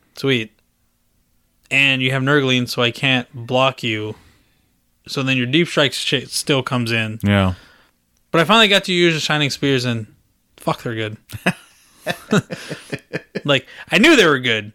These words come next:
Speaker 1: but they're really good.
Speaker 2: You knew they were good 'cause I told you they were good, Ray.
Speaker 1: Yeah, sure, that's what
Speaker 2: I,
Speaker 1: it was.
Speaker 2: I told you they were good.
Speaker 1: Not fucking Tony. Uh,
Speaker 2: No, that guy's a bitch.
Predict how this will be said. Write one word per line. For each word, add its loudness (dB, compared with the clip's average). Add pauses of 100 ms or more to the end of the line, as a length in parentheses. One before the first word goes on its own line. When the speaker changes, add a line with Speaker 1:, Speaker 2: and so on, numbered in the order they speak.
(460)
Speaker 1:
but -10
they're 6
really 2
good. -2 (260)
Speaker 2:
You -2
knew 4
they 4
were 2
good -10
'cause -4
I 0
told -4
you 0
they 0
were -4
good, -8
Ray. -8 (200)
Speaker 1:
Yeah, 0
sure, 0
that's 0
what -2
Speaker 2:
I, -2
Speaker 1:
it -4
was. -2
Speaker 2:
I -8
told 0
you 0
they 0
were -8
good. -10 (240)
Speaker 1:
Not -2
fucking 0 (100)
Tony. 0 (880)
Uh, -6 (280)
Speaker 2:
No, -2
that -4
guy's 0
a -6
bitch. -4